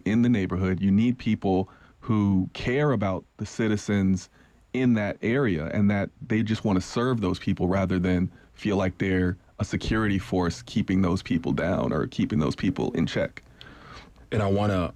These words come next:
Speaker 2: I wanted to circle back to the Police Advisory Board. In March, the Common Council dismantled the Police Advisory Board. You were once a part of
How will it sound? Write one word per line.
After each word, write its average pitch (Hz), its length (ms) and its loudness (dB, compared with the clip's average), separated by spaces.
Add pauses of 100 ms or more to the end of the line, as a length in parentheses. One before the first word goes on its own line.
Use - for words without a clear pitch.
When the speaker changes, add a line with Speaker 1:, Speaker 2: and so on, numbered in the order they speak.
Speaker 2:
I 98 60 -2
wanted 101 260 0
to 87 80 0
circle 98 400 -2
back 90 480 -2 (360)
to 85 520 2 (880)
the - 60 -2
Police 101 300 -2
Advisory 80 480 -2
Board. 71 380 -2 (380)
In 95 100 2
March, 98 320 0
the 107 60 -2
Common 87 280 0
Council 87 600 0 (400)
dismantled 90 640 0
the 98 60 0
Police 85 360 -2
Advisory 80 500 -2
Board. 76 460 0 (640)
You 117 240 2
were 113 300 2
once 123 380 0
a - 40 -10
part 85 400 -6
of 78 400 -6